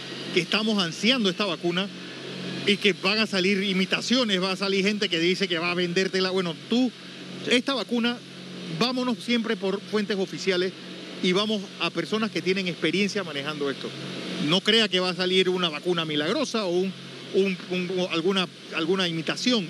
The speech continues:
No, esto no tiene imitaciones. Solamente son diez laboratorios,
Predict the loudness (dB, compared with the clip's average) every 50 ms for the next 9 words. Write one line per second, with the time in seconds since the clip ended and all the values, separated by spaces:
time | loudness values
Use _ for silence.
0 | -4 -4 -2 0 0 0 0 0 0 2 2 2 2 0 0 -2 -4 -2 -2 -2
1 | -2 -2 -2 -6 -8 -10 -12 -10 -10 -10 -6 0 0 2 2 4 2 2 2 2
2 | 0 0 0 2 2 2 2 2 2 2 0 0 -2 -2 -2 0 0 0 -2